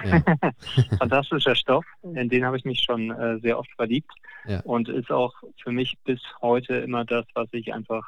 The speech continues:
Speaker 2: am liebsten trinke, ist für mich persönlich die Perfektion von Rum. Ein bisschen,
Speaker 1: Ja.
Speaker 2: paar Prozent mehr, so in Fassstärke darf er so um die
Speaker 1: Mhm.
Speaker 2: fünfzig Prozent sein,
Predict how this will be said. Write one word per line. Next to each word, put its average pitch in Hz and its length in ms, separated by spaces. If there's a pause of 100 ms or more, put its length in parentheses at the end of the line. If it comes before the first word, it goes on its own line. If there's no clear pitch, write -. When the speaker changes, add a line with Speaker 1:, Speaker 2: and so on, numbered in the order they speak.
Speaker 2:
am 113 280
liebsten 165 460
trinke, 120 500
ist 120 240
für 117 80
mich 123 260
persönlich 117 380
die 117 100
Perfektion 117 760 (260)
von 110 160
Rum. 135 500
Ein 127 160
bisschen, 123 480
Speaker 1:
Ja. 101 160 (320)
Speaker 2:
paar 127 140
Prozent 117 580
mehr, 127 400
so 120 120
in 110 100
Fassstärke 120 880
darf 113 240
er 110 260 (220)
so 117 80
um 113 80
die 107 80
Speaker 1:
Mhm. 95 60
Speaker 2:
fünfzig 113 460
Prozent 131 500
sein, 120 340